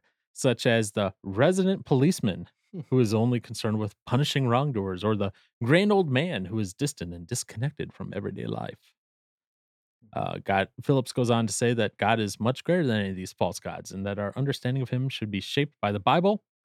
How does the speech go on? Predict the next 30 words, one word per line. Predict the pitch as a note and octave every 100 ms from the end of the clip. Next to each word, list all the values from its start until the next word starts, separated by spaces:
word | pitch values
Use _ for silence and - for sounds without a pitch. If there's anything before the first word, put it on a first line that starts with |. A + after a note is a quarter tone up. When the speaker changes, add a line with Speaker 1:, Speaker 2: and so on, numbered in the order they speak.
| _ _ -
Speaker 1:
and |
by | G2
the | F#2
life | F#2 F#2+ A2+
of |
Jesus. | G2+ G2+ F2+ F#2 - _ _ _ _
He | A2
emphasizes | G2+ - A2+ G#2+ G2+
that | G2
God | G#2 G2+
is | G2+ F#2 - _ _ -
not | A#2+ G3 -
just | A2+ D#3+ -
a | G2
distant, | F2 B2 D#3 - D#3+ -
impersonal | B2+ B2+ - D3 D3 D#3 D3
force, | - - -
but | -
a | F#2+
loving | F#2+ A2+ A#2+
and | A2+
caring | - G#2+ G#2+
Father | - E3+ D#3+ F#2+ - _ _ _ -
who | A2+
is | - -
intimately | C#3+ D3 C3+ C#3+ C3+ C#3+ A#2+
involved | F#2+ F#2+ F#2 F#2 -
in | F#2
our | F#2+
lives. | - D2 - -